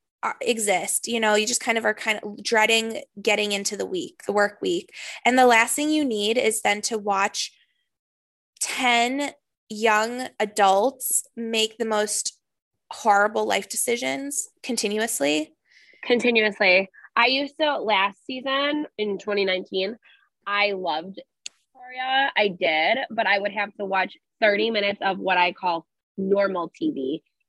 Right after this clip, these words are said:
Speaker 2: after Euphoria was
Speaker 1: Yeah.
Speaker 2: over before I went to bed because I could not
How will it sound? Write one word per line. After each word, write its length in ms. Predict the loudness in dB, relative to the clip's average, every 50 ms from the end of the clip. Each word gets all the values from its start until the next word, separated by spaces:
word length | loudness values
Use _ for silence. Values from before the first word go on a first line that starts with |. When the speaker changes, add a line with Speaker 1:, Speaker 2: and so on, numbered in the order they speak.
| _ _ 2
Speaker 2:
after 560 | 2 4 4 4 0 -2 _ _ -8 -6 -6
Euphoria 540 | -6 -6 -8 -8 -6 -4 -2 -2 0 -2 0
was 80 | 2
Speaker 1:
Yeah. 140 | 2 2 4
Speaker 2:
over 240 | 4 2 2 2 0
before 320 | -2 -2 -4 -2 _ 2 4
I 140 | 4 4
went 220 | 2 0 -4 -6 -8
to 60 | -6
bed 280 | -4 -2 -2 -2 -2 -4
because 260 | -4 -2 -2 0 2
I 200 | 2 2 2 0 -4 _ -4
could 180 | -4 -2 -2 -2
not 320 | 0 0 2 2 2 0